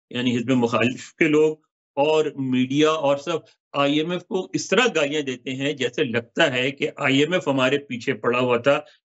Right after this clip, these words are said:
कि भाई, हमसे पैसे ले लो, और हम नहीं ले रहे थे और आईएमएफ़ ने जबरदस्ती ले ली। ऐसा नहीं होता, ऐसा कभी नहीं हुआ। आप पीछे पड़ के कर्ज लेते हैं। तो अव्वल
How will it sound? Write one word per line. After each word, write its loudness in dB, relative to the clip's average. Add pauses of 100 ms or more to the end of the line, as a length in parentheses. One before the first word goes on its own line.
कि 0
भाई, -2 (340)
हमसे 0
पैसे -2
ले 0
लो, 4
और -6
हम -4
नहीं 2
ले 2
रहे -2
थे 0
और 2
आईएमएफ़ 0
ने 2
जबरदस्ती 0
ले -12
ली। -18 (440)
ऐसा 2
नहीं 2
होता, 0
ऐसा -2
कभी 0
नहीं 6
हुआ। 0 (300)
आप 0
पीछे -6
पड़ -6
के -10
कर्ज -6
लेते -2
हैं। 0 (220)
तो -10
अव्वल 2